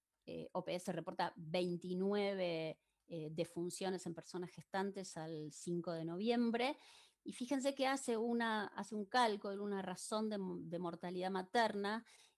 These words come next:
hecha sobre, es la muerte de mujeres embarazadas por covid o con covid sobre cien mil nacidos vivos, cuando en realidad, en general, la razón de mortalidad materna se calcula sobre diez mil, lo que estamos acostumbrados a,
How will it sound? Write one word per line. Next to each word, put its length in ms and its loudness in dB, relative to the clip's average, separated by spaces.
hecha 340 0
sobre, 880 -2
es 300 -6
la 200 -4
muerte 840 0
de 480 -6
mujeres 480 -6
embarazadas 500 -4
por 280 0
covid 520 2
o 180 -6
con 320 2
covid 460 4
sobre 760 0
cien 380 0
mil 240 4
nacidos 460 -4
vivos, 340 -6
cuando 400 4
en 40 -6
realidad, 460 0
en 80 -4
general, 500 -2
la 120 -4
razón 260 -8
de 80 -4
mortalidad 400 -6
materna 340 -2
se 220 -8
calcula 720 -2
sobre 260 -12
diez 240 -6
mil, 260 2
lo 120 -4
que 80 -20
estamos 260 -8
acostumbrados 840 -4
a, 240 -8